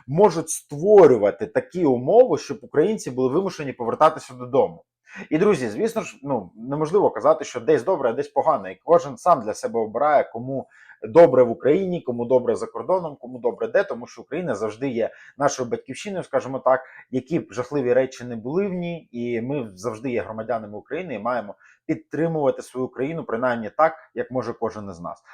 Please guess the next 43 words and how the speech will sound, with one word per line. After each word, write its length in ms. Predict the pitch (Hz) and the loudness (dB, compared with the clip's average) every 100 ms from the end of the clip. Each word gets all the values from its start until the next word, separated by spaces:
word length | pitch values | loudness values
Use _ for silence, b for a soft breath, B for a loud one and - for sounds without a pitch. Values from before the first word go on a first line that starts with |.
| B | B
Але 180 | 131 131 | 2 2
кожен 320 | 185 196 185 | 4 2 0
вправі 440 | - 151 147 131 | 0 2 2 -2
сам 320 | - - 151 127 | -8 0 2 2
обирати 480 | 113 110 98 - | 0 -2 -2 -4
місце 320 | 98 175 - 165 | -10 -10 -10 -10
проживання, 680 | 139 117 131 131 123 120 113 b _ | -8 -8 0 2 2 -4 -14 b _
місце 480 | 123 175 - 151 127 | -6 -6 -4 -4 -2
зростання 480 | 120 - 135 127 | -6 -2 -2 -2
його 200 | 123 110 | -6 -6
дітей, 520 | 113 110 - 110 - - | -8 -8 -6 -6 -6 -12
місце 360 | 139 151 - | -12 -10 -4
його 200 | 120 104 | -2 0
розвитку 540 | 113 175 151 151 - 120 | 2 2 0 -8 -12 -16
і, 40 | |
скажімо 360 | - 110 107 104 | -6 -4 -4 -6
так, 180 | 120 - | -6 -6
місце 420 | 101 120 - - - _ _ _ | -14 -16 -16 -20 -20 _ _ _
сили 320 | - 139 101 90 | -8 -6 -4 -6
умовно. 400 | 90 85 82 82 _ B B | -8 -12 -12 -20 _ B B
Чи 120 | - 190 | -6 -2
будуть 300 | 254 220 214 | 0 -2 -4
якісь 340 | 214 220 151 | -8 -8 -10
зміни 340 | 170 202 185 | -10 -8 -8
далі, 400 | 147 196 220 151 | 2 8 8 6
друзі, 400 | 107 127 139 110 | -2 -4 -6 -6
ніхто 260 | 123 - 220 | -8 -6 -4
не 100 | 175 | -4
знає, 300 | 143 190 156 | -2 2 4
нам 140 | 165 | 2
потрібно 340 | 151 139 151 135 | 0 -4 -6 -8
буде 200 | 131 120 | -8 -10
дивитися. 500 | 117 147 151 143 123 | -8 -6 -6 -10 -12
Звісно 300 | 127 180 135 | -12 -12 -14
ж, 60 | - b _ | -16 b _
багато 380 | 131 151 151 120 | 6 8 6 2
людей 300 | 107 113 185 | -4 -2 -2
чекають 440 | - - 143 - | -2 0 0 0
приходу 380 | 117 - 170 127 | -8 -4 -4 -2
та 140 | 117 | -2
інаугурації 580 | 117 113 117 139 - 117 | -4 -4 0 0 0 -4
Дональда 340 | 123 123 101 | -2 -2 -4
Трампа 460 | 107 117 95 87 - | -2 0 -2 -4 -16